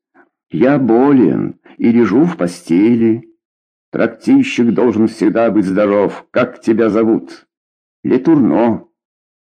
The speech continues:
При этом имени Ноэ нахмурился. Он слышал недавно вечером в караульне швейцарцев об убийстве в кабаке у Монмартрских ворот. В убийстве этом обвиняли трактирщика,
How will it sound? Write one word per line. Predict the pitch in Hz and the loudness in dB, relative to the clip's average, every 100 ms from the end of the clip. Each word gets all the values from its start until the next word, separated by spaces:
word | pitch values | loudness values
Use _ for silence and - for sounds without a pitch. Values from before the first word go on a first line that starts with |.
| _ _ _ _ _ | _ _ _ _ _
При | - 120 | -2 0
этом | - 175 165 139 | 0 0 2 0
имени | - 160 196 180 165 | 0 -2 0 2 2
Ноэ | 127 110 139 | 4 2 2
нахмурился. | 165 175 139 90 58 52 - - - - - _ _ _ _ - | 2 0 2 2 0 -4 -6 -8 -8 -8 -12 _ _ _ _ -4
Он | 123 143 | 0 0
слышал | - 175 180 156 131 | 0 0 0 2 4
недавно | 123 113 113 104 | 4 2 2 2
вечером | 107 113 135 131 117 113 | 4 4 2 2 2 0
в | - | -2
караульне | 87 95 110 104 98 | 0 2 4 4 2
швейцарцев | 95 90 90 87 104 113 - 117 - - | 0 0 0 0 -2 -2 -4 -6 -6 -4
об | 87 | -2
убийстве | 76 67 98 92 - 95 | -2 0 -2 -2 -2 -2
в | 90 | -2
кабаке | - 80 85 - 98 92 | -4 -2 -2 0 -2 0
у | 87 | 0
Монмартрских | 82 87 85 92 90 90 - 87 87 | 2 2 2 0 -2 -6 -4 -4 -2
ворот. | 90 104 135 - - _ _ _ _ _ - - | -2 0 -2 -4 -14 _ _ _ _ _ -20 -6
В | 85 | -2
убийстве | 82 156 180 - 156 | 0 0 -2 -2 0
этом | - 107 85 69 60 57 - - | 2 0 0 -4 -4 -6 -10 -10
обвиняли | - 69 71 73 85 95 | -6 -2 0 0 0 -2
трактирщика, | - 123 - 202 147 - - - 62 57 | -2 -6 -4 -2 -2 -4 -10 -8 -8 -8